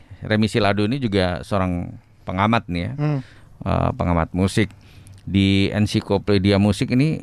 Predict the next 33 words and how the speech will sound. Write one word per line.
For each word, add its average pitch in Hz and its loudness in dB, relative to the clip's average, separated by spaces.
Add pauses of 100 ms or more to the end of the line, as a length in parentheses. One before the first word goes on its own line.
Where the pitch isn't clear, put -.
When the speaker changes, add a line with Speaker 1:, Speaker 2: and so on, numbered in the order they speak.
(120)
Speaker 1:
mengatakan 104 -4
bahwa 104 2
sebagian 104 0
masyarakat 107 -2
ini 151 -6
bisa 123 -4
menikmati 107 -2
rangkaian 110 0
lagu-lagu 107 0
populer 104 0
Speaker 2:
Hmm. 151 -2
Speaker 1:
Indonesia 113 2
saat 104 0
itu 110 -2
justru 156 2
dengan 135 2
menonton 143 2
pertunjukan 143 2
yang 139 2
digelar 113 0 (320)
dan 127 0
berlangsung 117 0
di 143 0
panggung-panggung 127 0
hiburan. 143 2
Jadi 135 0
Speaker 2:
Hmm. 170 2
Speaker 1:
kalau 165 4
mau 165 0
dengerin 147 0
di 147 2
rumah, 170 2 (160)
Speaker 2:
Hmm. 170 -2